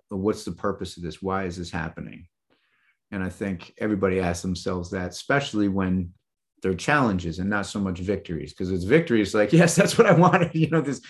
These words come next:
this is what, this, you know, you kinda get the sensation or the, or the thought that this is actually the way it should be going.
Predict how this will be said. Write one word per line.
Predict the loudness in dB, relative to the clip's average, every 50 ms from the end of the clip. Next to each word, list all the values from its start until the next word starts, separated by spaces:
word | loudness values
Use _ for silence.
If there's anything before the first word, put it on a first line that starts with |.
| -20 -20 -20 -20 -8 -4
this | -2 -2 0 0
is | 2
what, | 4 4 2 2 2
this, | 0 0 0 0 -2
you | -2 0
know, | 2 2 0
you | 0 -2 -2 -4 -4
kinda | -2 0 0 0 0 0
get | -2 -2 -4
the | -4 -6
sensation | -4 -4 -4 -4 -4 -2 -2 -2 -2 -4 -4 -4 -2 -2
or | -2 -2
the, | -2 -2 -4 -4 -6
or | -6 -6
the | -6 -6 -6
thought | -4 0 0 0 0 0 -2
that | -4 -4 -4 -4 -8 _ _ _ _ _ _ _ _ -8
this | -6 -6 -4
is | -2 -2
actually | -2 -2 -2 -4 -2
the | -2
way | -2 -2
it | -2
should | -4 -6 -8
be | -8 -8
going. | -6 -6 -6 -6 -8 -8 -10 -12 -14